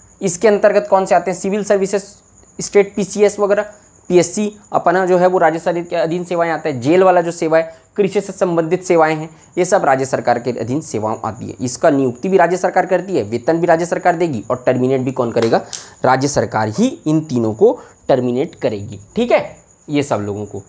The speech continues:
तो ये होता है तीन तरीके की सेवाएं अभी वर्तमान में अवेल-, है, अभी एग्जिस्ट करती हैं, ठीक। अब आप देखिए,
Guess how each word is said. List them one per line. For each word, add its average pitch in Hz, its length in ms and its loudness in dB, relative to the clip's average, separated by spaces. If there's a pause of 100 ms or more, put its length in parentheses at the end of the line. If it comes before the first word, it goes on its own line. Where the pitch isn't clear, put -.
(200)
तो 175 60 0
ये 180 160 4
होता 175 240 2
है 180 180 -2
तीन 247 180 0
तरीके 160 320 -2
की 226 140 -10
सेवाएं 143 440 -2
अभी 160 320 -6 (220)
वर्तमान 123 400 0
में 160 180 0 (300)
अवेल-, 123 300 0
है, 113 280 2
अभी 104 200 -10 (680)
एग्जिस्ट 156 380 0
करती 107 340 -6
हैं, 104 140 -16 (120)
ठीक। 254 220 0 (720)
अब 202 160 2
आप 208 100 4
देखिए, 156 520 -4